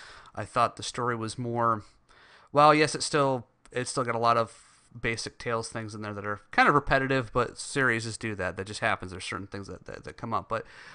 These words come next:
what I liked about this one I thought was a bit more engaging was, um, it's more, uh, your characters are more anti-hero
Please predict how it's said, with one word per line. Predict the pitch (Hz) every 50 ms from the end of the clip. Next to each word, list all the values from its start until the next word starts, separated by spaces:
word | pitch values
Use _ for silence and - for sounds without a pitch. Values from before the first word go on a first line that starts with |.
| - -
what | - 127 135
I | 143
liked | 147 147 143 143 -
about | 139 120 127 113 120
this | 131 - -
one | 123 117
I | 110
thought | - - 113
was | 117 -
a | 113
bit | 101 123 110 110
more | 117 113 113 110
engaging | 110 107 117 113 110 107 113 113 110 107 104 104
was, | 107 104 101 98 - -
um, | 107 110 104 104 101 98 98 95 - - - - - - - _ _ _ -
it's | 131 117 - -
more, | 127 127 120 120 120 120 113 113 107 104 - - _ _ _ _ _ _ _ _ _ _ _ _ _ -
uh, | - 110 104 104 104 101 101 101
your | 104 107
characters | - - 160 151 143 - 120 113
are | 117
more | 117 117 110 - - - _ -
anti-hero | 131 135 131 - 127 113 - - 123 117 110 107 101 101 101